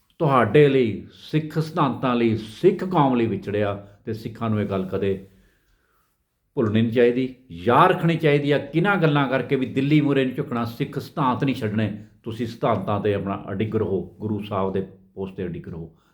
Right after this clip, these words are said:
ਤੇ ਮੈਂ ਆਸ ਕਰਦਾ, ਬਾਕੀ ਕੱਲ੍ਹ ਨੂੰ ਗੱਲ ਕਰਾਂਗੇ,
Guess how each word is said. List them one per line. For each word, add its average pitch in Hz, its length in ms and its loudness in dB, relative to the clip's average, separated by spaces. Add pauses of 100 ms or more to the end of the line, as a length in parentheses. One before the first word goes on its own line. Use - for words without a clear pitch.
ਤੇ 104 100 -6
ਮੈਂ 101 140 0
ਆਸ 107 240 2
ਕਰਦਾ, 95 420 -4 (760)
ਬਾਕੀ 104 340 -4
ਕੱਲ੍ਹ 123 260 0
ਨੂੰ 143 140 4
ਗੱਲ 131 160 2
ਕਰਾਂਗੇ, 143 520 -2